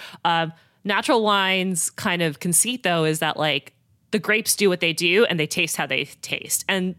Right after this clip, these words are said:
to an extent, lighter roasted coffees kind of celebrate that, right? Like, the coffee grows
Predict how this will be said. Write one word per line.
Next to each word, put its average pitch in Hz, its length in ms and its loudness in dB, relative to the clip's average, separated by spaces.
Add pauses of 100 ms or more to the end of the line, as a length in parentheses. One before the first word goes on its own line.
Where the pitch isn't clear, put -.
(560)
to 349 420 2
an 302 80 2
extent, 208 840 0 (720)
lighter 233 460 2
roasted 202 360 0
coffees 185 340 0
kind 165 160 -2
of 143 60 -6
celebrate - 580 -2
that, 127 180 -2
right? 156 220 0
Like, 165 240 -2
the 175 60 -12
coffee 175 280 -2
grows 196 720 2